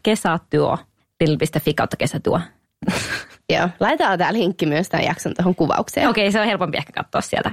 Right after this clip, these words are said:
Speaker 1: Ja hei, aina hyvä muistaa, kun tienaa rahaa, olisi se, että laittaa pienen siivun siitä säästöön. On olemassa sellainen hyvä nyrkkisääntö, että kolme viiva viisi prossaa palkasta, nettopalkasta, eli siitä palkasta, josta on jo vähennetty verot,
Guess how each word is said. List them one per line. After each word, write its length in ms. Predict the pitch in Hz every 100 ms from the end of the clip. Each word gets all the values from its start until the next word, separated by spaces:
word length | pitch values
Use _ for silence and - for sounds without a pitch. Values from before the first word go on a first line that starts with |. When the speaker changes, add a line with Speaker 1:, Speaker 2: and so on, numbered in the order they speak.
| - -
Speaker 1:
Ja 60 | 190
hei, 200 | 233 185
aina 260 | 233 302 254
hyvä 180 | 226 185
muistaa, 560 | 170 165 - 165 147 -
kun 300 | 175 165 156 -
tienaa 380 | 185 165 165 156
rahaa, 460 | 185 185 156 - -
olisi 260 | 156 151 -
se, 160 | 170 147
että 400 | 147 - - 151 - _ _ -
laittaa 720 | 196 196 190 _ 180 170 170 -
pienen 340 | 349 320 202 175
siivun 420 | 175 160 160 175 -
siitä 280 | - 151 160
säästöön. 480 | - 196 - - - _ _ 226
On 100 | 214
olemassa 260 | 208 202
sellainen 200 | 208 226
hyvä 120 | 262 202
nyrkkisääntö, 640 | 180 - 175 180 214 247 - -
että 300 | 175 - - -
kolme 380 | 262 277 208 160
viiva 240 | 156 160
viisi 280 | 170 156 -
prossaa 580 | 170 147 - - - - - -
palkasta, 540 | 143 - - - - - -
nettopalkasta, 800 | 175 185 - - 87 - - 98
eli 120 | 151
siitä 200 | 165 151
palkasta, 400 | 147 131 - -
josta 240 | 143 - 165
on 100 | 151
jo 60 |
vähennetty 460 | 156 160 - - 85
verot, 280 | - -